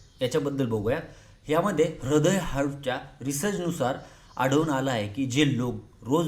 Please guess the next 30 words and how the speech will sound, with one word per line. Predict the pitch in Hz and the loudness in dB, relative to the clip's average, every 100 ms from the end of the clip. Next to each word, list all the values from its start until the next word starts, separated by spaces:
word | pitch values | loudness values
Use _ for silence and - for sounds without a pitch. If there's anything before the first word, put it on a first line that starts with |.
| 131 | 0
दुपारी | 139 143 156 135 | 0 0 -2 -2
झोप | 117 156 139 | 0 0 0
घेतात | 101 101 - - - - | -4 -6 -10 -14 -10 0
त्यांच्या | 151 151 151 170 113 - - - | 2 0 0 0 0 -4 -14 -8
हृदयासंबंधी | 123 139 156 185 185 180 151 127 127 - | -2 4 4 4 0 -2 -2 -4 -8 -2
आजाराचा | 127 135 147 151 | 0 2 0 -2
धोका | 131 120 104 - - - | -2 -4 -4 -8 -10 -8
अधिक | - 123 117 | -6 -4 -4
असतो. | 101 98 - - - - - 117 | -6 -8 -16 -20 -20 -20 -12 -2
झोपेनंतर | 143 143 196 156 123 139 - - | -2 0 0 0 0 -6 -8 -14
ब्लड | 131 143 175 | -4 8 8
प्रेशर | 180 160 156 147 147 - - | 8 2 0 0 -4 -10 -8
अचानक | - 180 180 165 | -6 -4 -4 -4
वाढतं | 113 95 - 104 - - | -4 -6 -8 -16 -16 -6
आणि | 127 135 | -2 0
हृदयाचे | 127 135 147 151 165 | 2 4 4 2 0
ठोकेही | 123 117 160 123 147 - - | 0 0 -4 -4 -6 -12 -4
अनियमित | 196 185 151 135 160 - - | 0 4 4 2 -2 -10 -4
आढळून | 123 127 127 147 147 | 2 4 4 0 -2
आले | 117 95 | -4 -2
आहे. | 92 90 - - - | -6 -8 -14 -20 -6
खास | 202 220 - | -2 -2 0
करून | 151 170 135 | 0 0 -2
जर | 151 220 | 0 0
तुम्ही | 240 170 143 143 - - 240 | 0 0 0 -2 -10 -4 0
तीस | 247 247 | 2 2
मिनिटापेक्षा | 240 240 233 214 - 131 - - | 4 4 4 2 0 -4 -6 -6
अधिक | 156 175 190 | -4 -2 -2
झोपत | 127 135 180 180 | -2 -2 -2 -2
असाल | 135 113 | -4 -6